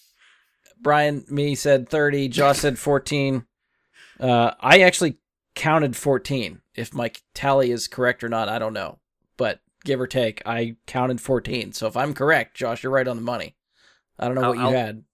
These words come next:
Speaker 2: I'll take it 'cause I, I wrote down seventeen.
Speaker 1: Okay.
Speaker 2: But I'll take
Speaker 1: All right.
Speaker 2: it.
Speaker 1: I, I may have missed some here and there. Like, it's, it, we, as I was watching, I realized, like, the first half of the movie, he doesn't run a lot.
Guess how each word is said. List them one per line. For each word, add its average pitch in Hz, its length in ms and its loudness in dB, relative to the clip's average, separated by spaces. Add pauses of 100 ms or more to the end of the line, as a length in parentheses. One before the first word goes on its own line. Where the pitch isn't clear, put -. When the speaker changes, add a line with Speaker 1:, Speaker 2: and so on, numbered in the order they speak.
(200)
Speaker 2:
I'll 143 140 2
take 170 260 -2
it 117 100 -8
'cause 113 160 -10
I, 123 180 -2 (100)
I 120 100 -2
wrote 131 220 -6
down 113 200 -4
seventeen. 101 540 -8 (800)
Speaker 1:
Okay. 139 300 2 (340)
Speaker 2:
But 117 140 0
I'll 123 100 0
take 127 180 -2
Speaker 1:
All 95 60 0
right. 107 120 -4
Speaker 2:
it. 135 240 0
Speaker 1:
I, 156 80 4
I - 40 6
may 226 180 8
have 147 120 8
missed 156 220 4
some 123 180 2
here 113 160 -2
and 107 120 0
there. 107 200 0
Like, 123 180 0
it's, - 280 -6
it, 135 220 -8 (500)
we, 180 320 0 (320)
as 170 160 4
I 220 80 10
was 170 100 4
watching, 196 400 6
I 165 60 6
realized, 160 360 6
like, 151 140 2
the 147 80 0
first 175 260 0
half 185 160 4
of 175 60 -4
the 143 60 0
movie, 143 240 0
he 117 100 -6
doesn't 202 420 0
run 165 200 2
a 113 80 -4
lot. 95 420 -10